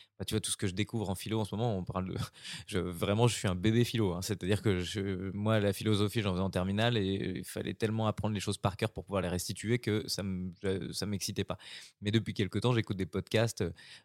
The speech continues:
euh, de... De, de, de philo et en fait, j'ai découvert des gens qui ont des idées géniales et, euh,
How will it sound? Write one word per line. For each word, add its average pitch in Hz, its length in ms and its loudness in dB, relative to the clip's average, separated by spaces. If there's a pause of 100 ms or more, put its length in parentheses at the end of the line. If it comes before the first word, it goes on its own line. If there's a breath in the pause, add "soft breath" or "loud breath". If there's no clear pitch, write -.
euh, 92 120 6
de... 90 280 0
De, 90 200 -2
de, 90 300 -2
de 90 140 -2
philo 107 440 2
et 90 220 0
en 80 80 -6
fait, - 260 -6
j'ai 87 140 -6
découvert - 400 -12 (340)
des 95 120 -4
gens 98 160 -2
qui - 160 -2
ont 101 40 0
des 92 240 0
idées 95 180 2
géniales 107 560 4
et, 98 300 2
euh, - 60 -2